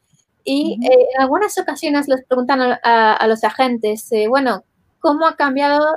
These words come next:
Speaker 1: el tipo de, ya te diré, ah, de, de casos a los que te dedicas, de, desde que empezaste
Speaker 2: Mm.
Speaker 1: hasta ahora?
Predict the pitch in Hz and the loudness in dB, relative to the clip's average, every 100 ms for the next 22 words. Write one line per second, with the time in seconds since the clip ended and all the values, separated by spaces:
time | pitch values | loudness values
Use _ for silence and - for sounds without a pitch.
0 | - 247 240 226 262 - 254 240 233 226 | -2 -2 -2 -4 -8 -2 2 4 4 4
1 | 226 - _ _ _ _ _ _ _ _ | 0 -4 _ _ _ _ _ _ _ _
2 | - 220 220 214 214 - _ 233 233 220 | -6 -6 -2 -4 -4 -6 _ 0 2 2
3 | 214 208 208 214 208 269 302 262 240 247 | 2 2 2 0 -2 0 0 -2 -4 -2
4 | 226 220 233 226 214 214 269 - - 220 | -2 -4 -4 -2 -2 -4 -8 -8 -10 -8
5 | - 240 233 - 220 226 220 214 - _ | -6 -4 -4 -8 0 0 0 -6 -6 _
6 | 233 226 220 214 277 269 285 262 - 233 | 0 0 -4 0 0 0 -2 -2 -2 -6
7 | - 214 226 214 196 | -2 0 2 2 -2